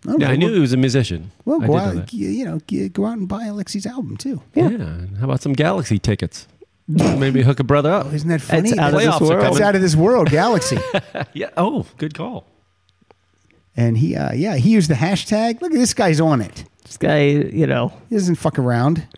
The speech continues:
Speaker 3: Yeah, he has a lot of, he has a lot of things on his plate, and he can still use the
Speaker 1: He still
Speaker 3: hashtag.
Speaker 1: uses the hashtag. He's not like some of these other deadbeats listening. <laughs> Can't do the hashtag. All you gotta do is cut and paste it. You don't gotta type it all in.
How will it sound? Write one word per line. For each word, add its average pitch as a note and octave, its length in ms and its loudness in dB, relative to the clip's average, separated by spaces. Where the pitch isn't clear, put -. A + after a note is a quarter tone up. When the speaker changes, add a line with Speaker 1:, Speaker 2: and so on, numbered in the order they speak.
Speaker 3:
Yeah, D3+ 240 0
he D3+ 140 -6
has D#3 140 -2
a D3 60 -6
lot C#3+ 260 0
of, - 80 -2
he D3+ 80 2
has C#3+ 100 0
a C3+ 40 -2
lot C#3+ 200 0
of D#3 80 0
things D3+ 240 2
on C#3+ 120 4
his B2+ 120 0
plate, F#3 400 0
and D#3 80 2
he C#3 80 0
can B2+ 140 -2
still C3+ 220 0
use C#3 180 -2
the C3 100 -2
Speaker 1:
He B2+ 160 -4
still F3+ 200 0
Speaker 3:
hashtag. F3 100 2
Speaker 1:
uses D#3 180 0
the D#3 60 0
hashtag. C3+ 560 0
He's G#2+ 160 -6
not C3+ 180 -2
like C3+ 160 -2
some C#3 140 -2
of C3 40 0
these C3 140 0
other C3+ 300 0
deadbeats A#2 580 0
listening. G#2+ 320 -2
<laughs> - 1300 -6
Can't B2 240 -2
do C3 120 4
the B2 100 0
hashtag. C3+ 420 0
All A3+ 100 2
you A#3 80 2
gotta G#3+ 140 2
do D3+ 120 2
is G3+ 120 2
cut F3 160 0
and D3 100 -2
paste F3+ 320 0
it. D#3 100 0
You D3+ 100 2
don't F#3+ 100 0
gotta D3 300 2
type F3 320 0
it D#3+ 80 0
all C#3+ 220 2
in. F3 360 0